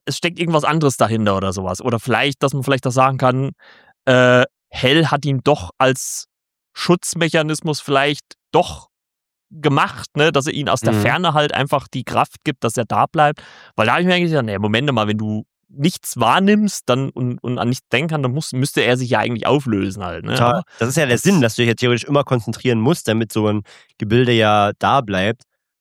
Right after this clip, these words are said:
Speaker 2: Gebe ich dir voll und ganz recht. Da bin ich auf jeden Fall mal, ähm, gespannt. Vielleicht klären sie es ja auch noch auf. Wie gesagt, am Ende wird ja noch mal so ein bisschen gesagt, krass, dass du über diese Distanz so weit vom Ring weg den ja so aufrechterhalten konntest. Das zeigt ja, was für eine Begabung du hast.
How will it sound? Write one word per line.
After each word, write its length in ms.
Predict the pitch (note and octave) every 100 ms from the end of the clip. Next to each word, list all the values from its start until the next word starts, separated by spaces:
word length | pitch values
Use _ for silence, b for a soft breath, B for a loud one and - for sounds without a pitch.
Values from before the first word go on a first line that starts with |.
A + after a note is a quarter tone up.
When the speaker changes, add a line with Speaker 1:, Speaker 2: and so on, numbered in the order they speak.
| _
Speaker 2:
Gebe 160 | A2 A#2
ich 60 |
dir 120 | B2 A#2
voll 160 | A#2+
und 60 | A#2+
ganz 200 | A#2 G#2+
recht. 180 | B2+ -
Da 40 |
bin 120 | G2
ich 60 | A2
auf 120 | A2
jeden 140 | A2+ A2+
Fall 160 | A#2
mal, 440 | A2 A2 A2+ A#2+ A#2+
ähm, 340 | A2+ A2 A#2 A2
gespannt. 400 | A2 - B2 A#2
Vielleicht 160 | A#2
klären 220 | - B2+
sie 80 | C#3+
es 80 | C3+
ja 80 | A#2+
auch 80 | B2
noch 160 | A#2+
auf. 380 | - A#2+ D#3 D#3
Wie 80 | B2
gesagt, 340 | A#2+ A2+ B2+
am 80 | A2
Ende 220 | A2+ C3
wird 120 | A#2+ B2+
ja 60 | B2+
noch 100 | A2+
mal 100 | A2+
so 60 |
ein 20 |
bisschen 240 | A2+ A#2+ A2+
gesagt, 300 | G2+ A#2 -
krass, 300 | A#2+ B2 - b b b
dass 140 | - -
du 60 |
über 220 | C3+ A#2+ A#2+
diese 220 | A2 A2
Distanz 540 | G#2+ G2+ - C3+ C#3+
so 120 | - A#2+
weit 140 | B2
vom 240 | - A#2 A#2
Ring 300 | A#2 B2+ G#2+
weg 160 | D3 - C#3 C3
den 180 | C3+
ja 120 | C3+ B2+
so 160 | C#3
aufrechterhalten 520 | F3+ C3 C3+ B2 B2+ B2
konntest. 320 | C3 C3 -
Das 160 | A2
zeigt 260 | - A#2+ -
ja, 140 | A#2+ A2
was 220 | G#2+ -
für 60 | A#2+
eine 80 | G#2
Begabung 480 | F#2+ E2 C#3 D#3
du 160 | D3 C#3
hast. 260 | C#3+ D3+